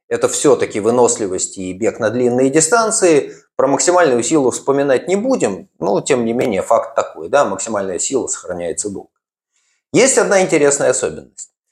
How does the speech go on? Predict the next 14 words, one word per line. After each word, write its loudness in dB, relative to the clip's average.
Несмотря 4
на 2
то, 4
что 0
максимальная 0
сила -2
сохраняется -4
долго, 2
чуть -14
ли -10
не -6
месяц -4
она -8
сохраняется, -4